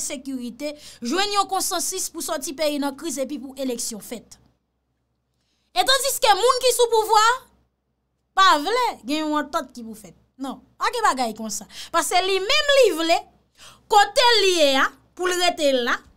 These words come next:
Pou lòt yo ki deyò, ki pa renmen fanm tèt li a, pou yo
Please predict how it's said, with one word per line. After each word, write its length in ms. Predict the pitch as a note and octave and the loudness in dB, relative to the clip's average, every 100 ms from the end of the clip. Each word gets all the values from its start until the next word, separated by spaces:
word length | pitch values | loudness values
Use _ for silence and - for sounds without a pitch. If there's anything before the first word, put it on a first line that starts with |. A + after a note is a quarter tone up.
| _ _ _ _ _ | _ _ _ _ _
Pou 240 | B4+ B4+ A#4 | 8 8 10
lòt 200 | A#4+ A#4+ | 6 6
yo 140 | B4+ B4 | 2 4
ki 120 | B4 A#4+ | 0 2
deyò, 280 | A#4+ F#4+ F4 | 4 4 2
ki 100 | G4 - _ - | -2 -8 _ 0
pa 120 | G4 G4 | 2 2
renmen 340 | G4+ G#4 F4+ E4+ | 0 -2 -4 -2
fanm 240 | F4 E4 D#4+ | -2 -2 -4
tèt 320 | D4 C4+ A#3+ | -6 -8 -8
li 140 | C4 C#4 | -4 -4
a, 80 | F#4+ _ _ _ _ _ _ _ _ _ _ B3+ | -6 _ _ _ _ _ _ _ _ _ _ -6
pou 80 | E4 | 4
yo 120 | F4 | 4